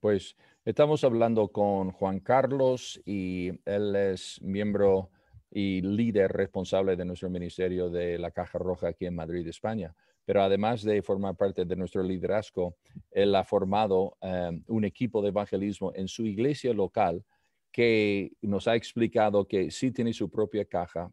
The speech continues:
pero el nombre de la caja pertenece a la iglesia. Y, eh, ¿y tú rindes cuentas a, a la sede de la Caja Roja o a tu iglesia local? O sea, ¿dónde, tú estás bajo la autoridad de qué ministerio?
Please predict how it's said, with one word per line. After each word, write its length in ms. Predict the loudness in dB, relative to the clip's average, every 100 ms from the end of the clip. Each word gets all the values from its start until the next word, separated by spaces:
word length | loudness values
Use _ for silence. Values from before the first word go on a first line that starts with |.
| -2
pero 200 | 0 2
el 160 | 2
nombre 360 | 2 2 4 2
de 100 | 2
la 120 | 0
caja 380 | -2 -4 -2 -4
pertenece 640 | -4 -6 -6 -6 -4 -2 -2
a 40 |
la 120 | 0
iglesia. 640 | 0 0 -2 -2 -4 -6 -6 _ _ _ _ -6
Y, 680 | 0 0 2 0 0 -2 -8 _ -6
eh, 400 | -4 -4 -4 -4
¿y 100 | -4
tú 140 | 0 0
rindes 420 | 2 0 0 -2
cuentas 880 | 0 2 4 4 0 0 -4 -10 -16 -6
a, 520 | -2 0 -2 -2 -4 -8 -14 _ _ _ _ _ _ _
a 240 | -4 -2 -2
la 180 | -2
sede 320 | 2 6 6 6
de 360 | 6 6 4
la 200 | 0 0
Caja 260 | 0 0 0
Roja 460 | 2 0 2 -2
o 180 | 0 2
a 60 | 2
tu 120 | 0
iglesia 460 | -2 0 0 0 0
local? 480 | 0 -4 -8 -10 -18 _ -6
O 240 | -2 0
sea, 180 | 2 0
¿dónde, 600 | 0 0 0 2 0 0
tú 140 | -2
estás 260 | 2 2 2
bajo 260 | 0 2 2
la 80 |
autoridad 540 | 2 2 -2 0 0 0
de 160 | -2
qué 100 | -4
ministerio? 720 | -4 -4 -6 -6 -8 -8 -16